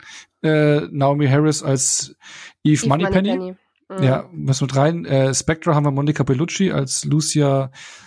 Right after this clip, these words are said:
Speaker 1: Sciarra und dann zum ersten Mal Lea Seydoux als Madeleine Swann.
Speaker 2: Ja.
Speaker 1: Die, die habe ich jetzt mir also mal notiert, die, ähm, in der Craig-Ära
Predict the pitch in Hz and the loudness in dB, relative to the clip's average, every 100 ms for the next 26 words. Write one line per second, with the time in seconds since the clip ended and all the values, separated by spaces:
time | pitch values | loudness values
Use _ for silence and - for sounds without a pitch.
0 | - - - 127 139 165 170 175 170 156 | -12 -6 -2 2 2 2 2 2 2 0
1 | 147 143 - 139 139 139 143 135 135 135 | 0 -2 -4 -2 -2 0 0 2 4 2
2 | 135 - 131 135 135 135 120 117 143 180 | 0 -2 0 2 4 2 0 0 2 0
3 | 196 - _ _ _ - 139 139 - - | 0 -8 _ _ _ -4 0 0 -2 -4
4 | 131 127 120 131 131 - 117 107 - _ | 0 0 2 0 0 -2 -4 -6 -12 _
5 | _ _ _ _ _ _ _ _ _ _ | _ _ _ _ _ _ _ _ _ _
6 | _ _ _ _ _ _ - - 101 202 | _ _ _ _ _ _ -20 -14 -12 -4
7 | 139 156 160 143 - - 143 139 156 160 | 0 2 0 -4 -14 -8 0 2 2 2
8 | 151 147 147 131 131 131 123 - 139 160 | 0 -2 -2 0 0 0 -2 0 0 0
9 | - _ 139 139 143 147 - 135 131 131 | -8 _ 0 2 2 0 -2 2 2 2
10 | 131 - 131 131 127 127 120 120 - 120 | -2 -6 -2 -2 0 0 0 -2 -2 -2
11 | 123 135 120 113 117 | -2 -4 -2 -2 -4